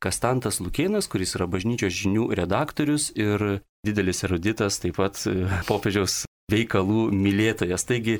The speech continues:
trys grandai. Dar nepaminėjau, kad Gediminas Žukas yra praktiškai visų popiežiaus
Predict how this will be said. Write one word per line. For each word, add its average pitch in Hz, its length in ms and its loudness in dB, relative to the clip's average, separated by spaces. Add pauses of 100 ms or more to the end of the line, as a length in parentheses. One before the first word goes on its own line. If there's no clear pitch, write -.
trys 123 340 0
grandai. 101 580 2
Dar 110 200 2
nepaminėjau, 113 580 4
kad 101 200 0
Gediminas 104 440 2
Žukas 123 440 -2
yra 113 540 0 (180)
praktiškai 131 600 0
visų 120 600 0
popiežiaus 90 840 -2